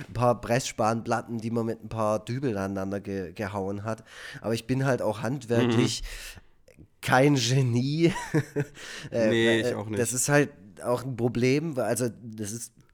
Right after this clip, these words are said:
Speaker 1: ja, also meine, in meiner Familie sind alle handwerklich sehr, sehr begabt, also sehr gut und machen viele Sachen selber und so. Mein Bruder ist mit Holz,
Speaker 2: Mhm.
Speaker 1: ist der, der Wahnsinn. Also der hat Sachen gemacht in seiner Ausbildung schon damals, die sind, die könnte ich verkaufen für sehr viel Geld. Also wirklich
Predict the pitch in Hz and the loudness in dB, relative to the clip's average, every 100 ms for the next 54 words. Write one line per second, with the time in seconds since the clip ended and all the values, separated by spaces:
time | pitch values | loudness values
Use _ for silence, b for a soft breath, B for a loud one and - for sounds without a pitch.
0 | - - 110 107 123 110 113 110 113 113 | -20 -8 0 2 4 2 2 2 2 0
1 | 123 117 113 113 117 127 143 107 113 113 | 2 4 4 2 0 2 2 2 0 2
2 | 127 110 117 117 107 98 - 120 120 123 | 4 2 0 -2 -4 -2 0 2 2 2
3 | 113 113 110 101 101 101 101 - - 95 | 2 4 2 0 0 2 2 -2 -8 -8
4 | 98 - 113 110 113 127 104 98 104 113 | -4 -2 0 -2 -4 -4 -2 -2 -2 -4
5 | - 117 117 107 98 104 - 107 127 110 | -6 -2 -2 -2 -2 -4 -2 0 2 0
6 | 98 95 107 98 B B B - 101 104 | -2 -4 -6 -6 B B B -4 -4 0
7 | 127 123 110 113 104 120 131 139 101 98 | 4 6 6 2 0 6 8 10 8 2
8 | 107 - 107 107 101 104 101 107 143 139 | 0 -2 2 2 4 2 4 4 4 2
9 | 101 95 101 101 98 107 - 101 135 127 | -4 -4 -4 -4 -2 -2 -2 -2 -2 0
10 | 120 117 113 113 110 104 87 127 143 120 | 2 2 2 0 0 0 2 2 0 0
11 | 113 110 107 117 110 110 110 110 - 117 | 0 0 -2 -2 0 2 2 0 -2 -6
12 | 98 110 104 95 B B B 143 120 131 | -2 -2 -2 -6 B B B -8 0 2
13 | 113 101 - 147 170 117 98 101 131 139 | 2 -2 6 6 6 2 -4 0 4 4
14 | 117 98 110 123 95 - 104 107 113 127 | 2 0 2 2 0 -4 -8 -4 -4 -2
15 | 113 110 | -4 -8